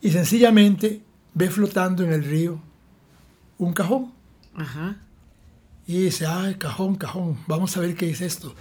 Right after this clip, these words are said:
Speaker 1: Y lo sacó, pero como todo se le había que enseñarse la tatacura, lo agarró y se lo echó al hombro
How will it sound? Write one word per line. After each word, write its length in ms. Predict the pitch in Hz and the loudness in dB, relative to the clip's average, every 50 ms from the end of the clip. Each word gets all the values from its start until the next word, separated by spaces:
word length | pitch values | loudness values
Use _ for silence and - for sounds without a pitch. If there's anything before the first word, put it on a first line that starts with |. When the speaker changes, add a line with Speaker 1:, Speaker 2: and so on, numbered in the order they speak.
| - - - - - - _ - | -20 -20 -20 -20 -20 -20 _ -2
Speaker 1:
Y 120 | 185 180 | 0 2
lo 100 | 175 165 | 4 4
sacó, 560 | 165 180 165 156 - 208 202 190 190 185 - - _ _ _ - | 2 2 -2 0 4 4 6 6 4 0 -6 -14 _ _ _ 6
pero 380 | 208 202 202 226 226 226 - - _ _ - _ - | 8 10 10 8 8 6 0 -12 _ _ -20 _ -6
como 260 | - 170 156 151 147 | -2 0 0 0 2
todo 220 | - 185 196 214 | 2 4 4 4
se 120 | 208 226 240 | 6 6 6
le 60 | 233 | 6
había 120 | 233 240 | 6 6
que 140 | 208 220 240 240 | 6 6 4 4
enseñarse 420 | 185 175 214 220 220 214 214 196 | 4 4 4 4 4 4 2 2
la 100 | 180 156 | 0 0
tatacura, 680 | - 165 156 190 196 196 214 202 175 160 165 160 156 - - _ - - - _ - - _ _ - _ _ - | 0 0 0 0 0 4 6 6 6 6 4 0 -4 -12 -18 _ -20 -20 -20 _ -20 -20 _ _ -20 _ _ -6
lo 140 | - 160 170 | 0 0 2
agarró 360 | 165 147 151 151 147 165 180 185 | 2 4 2 2 4 4 4 4
y 40 | 180 | 4
se 100 | 185 208 | 4 2
lo 60 | 175 | 2
echó 160 | 160 - 190 | 2 2 2
al 80 | 190 190 | 4 4
hombro 400 | 165 156 151 156 180 196 185 | 4 4 4 2 0 -2 -6